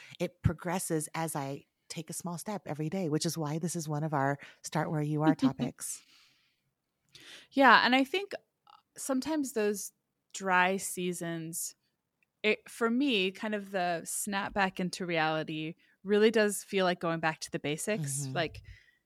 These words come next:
Speaker 2: not focusing so much on maybe the, the extras of, like, "Oh, I really felt like I could pour into this person or this relationship," or, but just being like, "Okay, I have got to spend some time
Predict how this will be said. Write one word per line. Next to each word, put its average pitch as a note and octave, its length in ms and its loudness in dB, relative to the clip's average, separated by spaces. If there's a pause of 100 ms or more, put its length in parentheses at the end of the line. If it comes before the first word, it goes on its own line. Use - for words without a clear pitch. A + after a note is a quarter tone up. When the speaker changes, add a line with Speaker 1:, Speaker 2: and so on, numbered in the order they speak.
(960)
Speaker 2:
not G#3 300 6
focusing A#3 360 0
so A3 140 -4
much G3 340 -4
on F3 540 -8 (420)
maybe F#3+ 340 -6
the, E3+ 580 -4 (1160)
the G3+ 120 2 (100)
extras G3 720 2
of, F3+ 180 -4
like, E3+ 320 -6
"Oh, C#4+ 240 2
I A3 220 4 (1600)
really D#4 240 6
felt C#4 160 8
like C#4 80 4
I C#4+ 60 4
could C#4 160 2
pour D4 220 6
into C#4 240 2
this B3+ 200 0
person C4 420 4
or B3 80 4
this B3+ 220 2
relationship," A#3+ 640 4
or, G#3 260 4
but A3+ 120 2
just C4 200 -2
being B3+ 120 4
like, A3+ 120 2
"Okay, G3 300 2
I A#3+ 220 6
have C4 200 2
got G3+ 180 2
to G3 60 -8
spend F#3+ 200 -4
some F#3+ 100 -8
time F3+ 440 -4